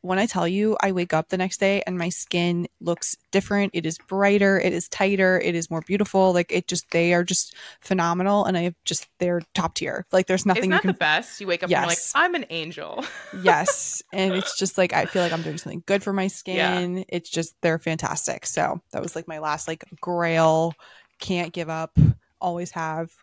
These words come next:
Speaker 1: on
Speaker 2: Oh,
Speaker 1: me.
Speaker 2: wait, something else. Two other <laughs> things that I do. I do a lot. <laughs> Think of it. A lot of shit. Uh, wow.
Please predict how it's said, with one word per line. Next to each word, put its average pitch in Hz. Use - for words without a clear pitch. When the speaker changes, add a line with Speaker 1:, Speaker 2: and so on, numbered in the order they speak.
Speaker 1:
on 175
Speaker 2:
Oh, 285
Speaker 1:
me. -
Speaker 2:
wait, 208
something 277
else. 247
Two 240
other 175
<laughs> 185
things 220
that 185
I 160
do. 147
I 262
do 453
a 165
lot. 123
<laughs> -
Think -
of -
it. 320
A 240
lot 143
of 185
shit. -
Uh, -
wow. -